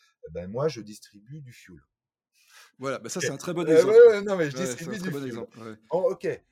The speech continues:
Speaker 1: Heu, donc, bah, ce qui serait peut-être intéressant, c'est de parler des évolutions du prix du fioul, hem, du climat dans la commune,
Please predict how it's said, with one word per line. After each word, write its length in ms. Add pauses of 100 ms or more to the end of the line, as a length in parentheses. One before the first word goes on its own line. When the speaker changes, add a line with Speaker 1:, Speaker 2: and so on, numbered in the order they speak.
(180)
Speaker 1:
Heu, 560
donc, 340
bah, 140
ce 80
qui 80
serait 180
peut-être 140
intéressant, 500
c'est 140
de 40
parler 280
des 400
évolutions 440
du 120
prix 280
du 140
fioul, 600 (120)
hem, 420 (600)
du 160
climat 340
dans 100
la 100
commune, 440